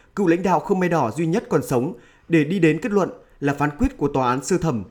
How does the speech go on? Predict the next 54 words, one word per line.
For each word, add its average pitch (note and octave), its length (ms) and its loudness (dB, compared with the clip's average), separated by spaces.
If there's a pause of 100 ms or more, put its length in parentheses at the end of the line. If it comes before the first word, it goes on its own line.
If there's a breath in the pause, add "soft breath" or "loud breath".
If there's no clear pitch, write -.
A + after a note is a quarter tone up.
đối C3 160 -2
với C#3+ 220 0
Khieu G#3 140 0
Samphan C#3 520 -2
là B2 120 -2
đúng C#3+ 340 -2
hay E3 140 -6
sai. B2+ 280 -2 (840 soft breath)
Ông E3 260 0
Nep F3 180 -2
Petra D3 400 -2
cũng D#3 180 -6
cho E3 100 -2
biết, E3 340 -4 (300 soft breath)
sau F#3+ 220 -2
phiên F3+ 260 0
xử D3+ 200 -2
phúc G3 200 -4
thẩm, C#3+ 220 0 (300 soft breath)
tòa D#3+ 120 2
án D#3 120 0
tối E3 160 4
cao F3+ 360 -2 (200 loud breath)
bao F#3 160 0
gồm C#3+ 320 -2
ba F3 140 2
thẩm E3 160 -2
phán B2 180 -4
quốc F#3+ 200 -6
tế, C#3 260 0 (220)
bốn D3 180 -2
thẩm D3+ 140 0
phán B2+ 220 -4
Campuchia D#3+ 480 0 (280 loud breath)
sẽ D#3 160 0
xem F3 220 -2
xét A3 220 -4 (180)
và C3+ 180 -2
ra D#3+ 140 0
phán C#3+ 180 -4
quyết G#3 220 0
cuối D3 120 2
cùng C#3+ 280 0 (260 loud breath)
vào C#3 220 -2
quý C#3+ 120 2
bốn C#3 320 0 (120)
năm C#3+ 140 -4
hai D3+ 140 -2
nghìn C3 240 -2
không C#3+ 220 -2
trăm C3+ 180 -4
hai C3 180 -8
mươi C3 100 -4
hai. B2+ 220 -2